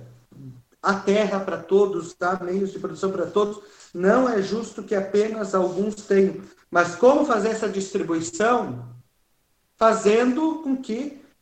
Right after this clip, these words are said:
é, as condições cheguem a todos, não é? Por que alguns têm que ter tudo e alguns não devem ter nada?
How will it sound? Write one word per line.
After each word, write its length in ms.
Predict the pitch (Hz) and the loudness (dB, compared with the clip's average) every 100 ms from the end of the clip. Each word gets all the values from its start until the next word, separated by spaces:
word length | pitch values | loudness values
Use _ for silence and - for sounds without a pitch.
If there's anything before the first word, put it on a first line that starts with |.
| _ | _
é, 440 | - 185 185 180 - | -4 -2 -2 -2 -4
as 140 | 190 | -4
condições 520 | 220 208 196 - 247 | -2 -2 -2 -4 -2
cheguem 480 | 247 - 220 254 277 | -2 -2 -4 -2 -4
a 60 | 294 | -4
todos, 760 | - 254 339 269 127 - - - _ _ _ _ _ _ - | 0 2 2 -2 -6 -8 -16 -20 _ _ _ _ _ _ -16
não 180 | 123 123 | -10 -6
é? 280 | 151 220 - - - _ _ _ _ _ - | -6 -8 -12 -18 -20 _ _ _ _ _ -8
Por 120 | 226 | -4
que 120 | 285 | 2
alguns 420 | 294 285 277 - | 4 4 0 -4
têm 160 | 277 254 | -2 -4
que 80 | - | -2
ter 360 | 247 247 - - - | -2 -2 -4 -10 2
tudo 560 | 262 233 - 123 - - - - | 4 4 0 -10 -12 -18 -10 0
e 60 | |
alguns 400 | 233 208 226 196 | 2 2 -2 -4
não 220 | 214 214 | -6 -4
devem 280 | 196 202 196 | -2 -2 -2
ter 280 | 196 196 185 | -2 0 0
nada? 680 | 170 156 135 120 107 - | 0 0 0 -2 -8 -12